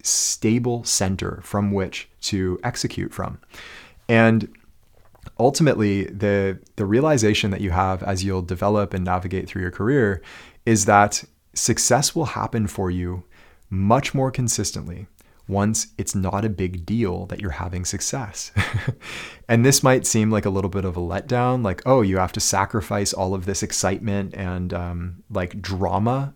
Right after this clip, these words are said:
in order to experience the success more consistently." 'Cause when you first start to have success, it's, like, the biggest thing in the world. It's only once it's not the biggest thing in the world and it's not the biggest deal that you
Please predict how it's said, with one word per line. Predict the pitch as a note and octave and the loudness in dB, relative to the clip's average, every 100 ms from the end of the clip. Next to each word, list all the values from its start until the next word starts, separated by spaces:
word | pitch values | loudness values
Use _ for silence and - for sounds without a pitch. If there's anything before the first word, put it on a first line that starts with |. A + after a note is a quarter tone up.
| - | -2
in | G#2+ | 0
order | G#2 G2+ G2 | 2 2 0
to | - F#2+ | -2 -2
experience | - - F#2+ G#2 A2 | -2 0 0 0 -2
the | G#2+ | -2
success | - - G2 F#2 | -2 -2 -2 -2
more | F#2+ F#2 | -4 -4
consistently." | F#2 F2+ C#3 - F#2+ F2+ F2 | -4 -2 -2 -2 -4 -4 -4
'Cause | F#2+ F2+ | -4 -4
when | F#2+ | -2
you | F#2 | -2
first | - - C3 E3 D#3+ | -6 -2 6 8 8
start | - G#2+ G2 | 4 2 2
to | - | 0
have | F#2+ F#2+ | -2 -2
success, | F2 - C#3 A#2 - | -4 0 2 2 0
it's, | - | -4
like, | F#2+ E2+ | -6 -6
the | E2+ | 0
biggest | C3 B2+ A#2 | 4 6 4
thing | G#2+ | 2
in | G2+ | -2
the | F#2+ | -2
world. | G#2+ B2+ E2 - - - - - - - - | 0 0 -2 -10 -18 -20 -20 -20 -20 -20 -4
It's | B2 B2 | 0 4
only | C3 D3+ | 4 4
once | A2 G#2+ G#2+ | 4 2 0
it's | F#2 - | -2 -2
not | E2+ F2+ G2+ D3+ - | -2 -2 -4 -6 -4
the | A#2+ | 2
biggest | C3 C3+ - | 2 2 0
thing | C3+ | -2
in | B2+ | -2
the | |
world | B2 A#2+ B2 A2 | 0 0 -2 -4
and | F#2 | -6
it's | D#2+ F2+ | -4 -4
not | E2+ A2 D3+ | -4 -4 -4
the | A#2 | -2
biggest | A#2 A#2 - | 0 -2 0
deal | A2+ A#2 G#2+ | 0 0 -4
that | |
you | - | -6